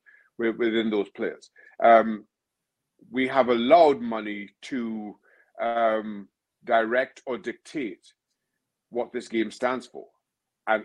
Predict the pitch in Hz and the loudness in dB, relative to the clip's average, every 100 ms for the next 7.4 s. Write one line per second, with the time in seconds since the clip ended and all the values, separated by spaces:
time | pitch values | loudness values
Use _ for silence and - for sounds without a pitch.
0 | - 113 - 117 92 123 117 - 104 98 | -6 -8 -6 -10 -2 0 0 -4 -4 -4
1 | 87 82 - _ _ _ _ _ 104 120 | -4 -8 -14 _ _ _ _ _ 0 0
2 | - 107 98 92 90 - 98 92 87 82 | 0 -2 0 -2 -6 -4 0 0 -4 -14
3 | _ - 110 117 107 107 101 - _ _ | _ -16 -8 -4 0 0 0 -8 _ _
4 | - 92 98 107 101 110 147 165 - 113 | -16 -6 0 0 2 2 0 -2 -2 0
5 | 107 98 _ _ _ _ _ _ - 104 | 2 -2 _ _ _ _ _ _ -14 -6
6 | - 127 107 107 101 104 95 98 - - | 2 2 2 -2 -2 -2 -4 -6 -12 -6
7 | 104 101 90 95 | 0 0 0 -6